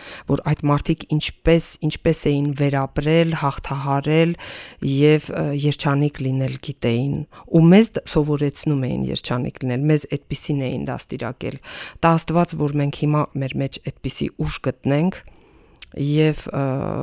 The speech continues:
կարողանանք փոխել, փոխել մեր երկրում, ը, երեք տասնամյակ, ը, մեզ, ը, այսպես տխրեցրած իրականությունը մասամբ, ը, դա այդ ժամանակ մեկ-մեկ ավելի շատ, մեկ-մեկ ավելի քիչ, իսկ այսօր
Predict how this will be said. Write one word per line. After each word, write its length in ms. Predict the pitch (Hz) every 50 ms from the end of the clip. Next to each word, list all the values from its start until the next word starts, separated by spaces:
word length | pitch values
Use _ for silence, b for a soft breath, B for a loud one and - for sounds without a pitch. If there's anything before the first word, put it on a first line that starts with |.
| - - - B B B B B _
կարողանանք 960 | - - 151 151 151 151 147 147 147 143 147 151 165 170 175 175 175 170 - - - b b b b b b b b b _ - - -
փոխել, 640 | - - - 165 - - - 185 180 175 190 202 202 - - - - - b b b b b b b b b - - - - - - -
փոխել 400 | - 185 175 - - 190 185 180
մեր 260 | 165 165 170 156 156
երկրում, 640 | 147 151 160 156 - - - 160 160 175 180 185 185 190 190 - _ _ -
ը, 140 | - 143 151 151 156
երեք 320 | 151 165 165 175 175 -
տասնամյակ, 720 | - 147 147 - - 147 147 147 160 160 170 165 - -
ը, 160 | - 123 131 127 131 135 131 127 123 127 - -
մեզ, 280 | - 165 160 151 -
ը, 240 | - - - - - 127
այսպես 360 | - - 147 - - 156 -
տխրեցրած 680 | - 156 - - 156 147 - - - 151 143 - - -
իրականությունը 840 | 139 127 123 - - 117 123 123 123 123 - - 135 127 123 143
մասամբ, 580 | 139 139 127 - - - 117 110 120 113 - - B B B B B B B B -
ը, 180 | 214 - - - - - - -
դա 200 | 160 147 147 139
այդ 220 | 131 127 123 - 135
ժամանակ 580 | 123 113 120 117 131 139 156 190 208 202 - - - 131
մեկ-մեկ 440 | 135 139 131 - - 120 120 -
ավելի 280 | - - - 117 120 127
շատ, 340 | - - 175 185 202 - 156
մեկ-մեկ 420 | 131 113 - - - 127 - -
ավելի 280 | 113 - - - - -
քիչ, 200 | - - 190 190 -
իսկ 280 | 135 - - - 143
այսօր 480 | 135 131 - - - 175 180 180 -